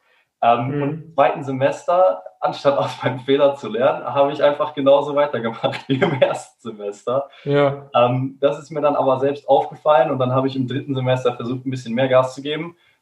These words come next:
Speaker 1: Und du hast ja auch gefragt, wie ich mich dabei gefühlt habe. Und, äh, ich glaub, das kann man sich vorstellen, wenn man eigentlich vorher ohne, ohne großen Aufwand eigentlich immer irgendwie trotzdem <laughs> belohnt worden ist, so durch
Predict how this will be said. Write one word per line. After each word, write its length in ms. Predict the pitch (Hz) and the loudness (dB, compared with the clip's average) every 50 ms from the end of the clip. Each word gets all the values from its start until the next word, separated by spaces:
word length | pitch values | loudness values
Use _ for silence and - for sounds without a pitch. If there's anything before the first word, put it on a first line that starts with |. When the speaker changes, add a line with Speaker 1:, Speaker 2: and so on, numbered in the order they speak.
| _ _ | _ _
Speaker 1:
Und 140 | 113 107 | -10 -8
du 60 | 110 113 | -8 -6
hast 100 | 113 135 | -4 -4
ja 80 | 117 | -4
auch 100 | 107 - | -4 -6
gefragt, 360 | 117 123 - 131 123 123 - | -8 -4 0 0 0 0 -2
wie 40 | 127 | -4
ich 120 | 123 - 135 | -6 -4 -6
mich 120 | 127 - | -4 -2
dabei 220 | 131 120 131 127 | 0 2 2 2
gefühlt 420 | 127 123 123 - - 147 151 151 160 | 2 2 -2 -4 -6 -6 -6 -2 0
habe. 240 | 156 151 156 - - | 0 0 0 0 -2
Und, 400 | 131 117 117 120 117 113 113 - | -4 -2 -2 -2 -4 -4 -4 -2
äh, 200 | 117 117 113 113 | 0 0 0 0
ich 40 | |
glaub, 160 | - 123 120 - | -2 -4 -4 -6
das 120 | - - | -8 -6
kann 120 | - 139 | -2 0
man 140 | 135 127 123 | 0 0 -2
sich 100 | 117 - | -4 -2
vorstellen, 480 | - 127 139 - - - 147 143 139 127 | 2 4 4 4 4 2 2 2 2 2
wenn 80 | 120 | 0
man 140 | 123 120 - | -2 -4 -4
eigentlich 320 | - 120 123 131 131 127 - | -4 -4 -4 -6 -6 -4 0
vorher 420 | 131 131 131 131 127 127 127 - _ _ _ _ _ _ _ _ _ | 2 2 4 4 2 0 -2 -8 _ _ _ _ _ _ _ _ _
ohne, 400 | 135 139 143 139 139 131 131 - - | 0 2 2 2 2 0 -2 -6 -4
ohne 220 | 143 135 135 131 | -2 -2 -2 -2
großen 340 | - - 139 143 127 127 - | -2 -2 -2 -2 -2 -2 0
Aufwand 340 | - 131 139 - 151 143 135 | 2 2 2 2 2 2 2
eigentlich 460 | 135 131 131 131 131 - - _ _ _ _ - | 2 0 0 -2 -6 -8 -12 _ _ _ _ -10
immer 240 | 135 123 120 120 | -6 -4 -4 -4
irgendwie 380 | 120 120 123 127 120 113 113 - | -4 -6 -8 -8 -10 -12 -12 -14
trotzdem 380 | - - 127 127 - - 151 127 | -16 -16 -16 -16 -6 -4 -2 0
<laughs> 40 | - | 2
belohnt 480 | 160 143 135 131 135 147 170 180 - | 4 4 4 4 4 4 2 0 0
worden 320 | 135 139 151 160 160 165 147 | 4 4 4 4 4 2 -2
ist, 240 | 156 170 175 - - | -4 -6 -6 -6 -4
so 120 | 151 139 | -4 -4
durch 280 | 131 131 120 120 - | -2 -4 -6 -8 -10